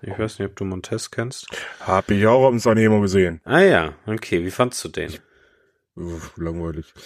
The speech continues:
Speaker 2: War jetzt
Speaker 1: Okay.
Speaker 2: absolut nicht mein Musikgeschmack,
Speaker 1: Okay.
Speaker 2: also. <laughs>
Speaker 1: Neunzehnhundertsechsundachtzig war nicht so langweilig. Aber es würde ich jetzt zumindest von den paar Songs, äh, die ich jetzt, an die ich mich aktiv erinnere, würde ich sagen, ist ähnlich grundsätzlich.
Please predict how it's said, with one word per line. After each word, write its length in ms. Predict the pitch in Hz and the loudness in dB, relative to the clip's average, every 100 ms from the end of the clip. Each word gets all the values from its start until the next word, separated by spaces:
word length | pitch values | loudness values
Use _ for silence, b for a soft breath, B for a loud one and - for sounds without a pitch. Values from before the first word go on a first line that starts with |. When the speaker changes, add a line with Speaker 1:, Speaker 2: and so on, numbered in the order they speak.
| B | B
Speaker 2:
War 180 | 123 131 | 0 2
jetzt 60 | 120 | 6
Speaker 1:
Okay. 100 | 113 | 4
Speaker 2:
absolut 400 | - 143 117 107 | 6 4 4 2
nicht 120 | 117 | 2
mein 140 | 113 110 | 2 2
Musikgeschmack, 640 | 98 113 110 117 - 151 | 0 -2 0 2 2 2
Speaker 1:
Okay. 80 | 175 | 4
Speaker 2:
also. 380 | 139 - 170 - | 4 4 4 2
<laughs> 340 | 175 190 - - | 2 0 0 0
Speaker 1:
Neunzehnhundertsechsundachtzig 960 | 131 120 135 139 131 139 135 135 - 110 | 2 2 2 -2 0 0 0 -4 -2 -2
war 60 | |
nicht 160 | 104 98 | -2 -4
so 120 | - | -6
langweilig. 460 | 80 76 78 80 101 | -6 -6 -10 -2 2
Aber 160 | 113 | 4
es 340 | 117 - - 104 | 4 2 -6 4
würde 260 | 120 131 | 4 4
ich 280 | 123 - - _ | -4 -8 -14 _
jetzt 260 | 110 104 - | -2 0 0
zumindest 380 | 101 110 110 | 0 2 0
von 140 | - 98 | 0 -2
den 140 | 95 | 0
paar 140 | 107 101 | 0 0
Songs, 380 | 104 98 - - | 0 -4 -8 -6
äh, 340 | 104 98 95 | -2 0 -2
die 160 | 98 98 | -4 -8
ich 160 | - | -2
jetzt, 340 | 98 - - - | -2 -2 -8 -6
an 80 | |
die 60 | 104 | -8
ich 100 | 101 | -6
mich 140 | 101 - | -6 -6
aktiv 320 | - 107 - | -6 -8 -4
erinnere, 460 | 87 117 120 127 - B B B B | 0 2 4 4 2 B B B B
würde 100 | 98 | -4
ich 80 | 95 | 0
sagen, 220 | - 95 | 2 2
ist 380 | 90 - - _ _ | 0 -2 -6 _ _
ähnlich 920 | 85 87 90 90 90 80 82 - - | 0 2 4 2 -2 -4 -4 -4 -10
grundsätzlich. 760 | - 90 82 - - - - | -4 -4 -4 -8 -12 -16 -18